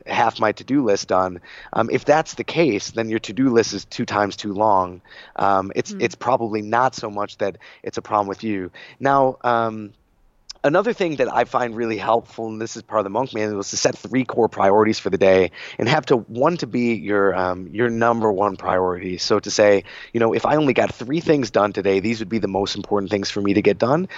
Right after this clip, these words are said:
Speaker 1: Um, because, again, it's, um, that brings a certain level of focus. It's very clear, um, what success might look like, what it, what it, uh, and, and you can, and you can really measure that. And, and part of the reason you measure is just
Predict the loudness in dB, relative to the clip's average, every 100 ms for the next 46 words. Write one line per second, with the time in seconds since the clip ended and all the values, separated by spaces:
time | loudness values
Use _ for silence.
0 | -14 -16 -4 0 2 2 0 0 4 4
1 | 4 0 0 0 0 -4 -6 -4 -2 -2
2 | -4 -12 -18 -20 -20 0 0 2 0 0
3 | -2 -2 0 2 2 0 -4 -4 -2 0
4 | -2 -4 -4 2 2 2 -2 -4 2 4
5 | 6 2 -4 -18 -6 0 0 2 0 0
6 | 0 -2 0 0 0 -2 -2 0 0 2
7 | 2 2 0 0 -4 -2 0 -2 -4 2
8 | 2 2 -2 -6 -12 -18 -4 -2 0 0
9 | 0 0 -2 -2 0 2 4 4 6 6
10 | 6 2 2 0 -2 -4 -4 -6 -6 -8
11 | 0 2 2 2 0 0 -2 -4 0 0
12 | 2 4 2 2 -2 -2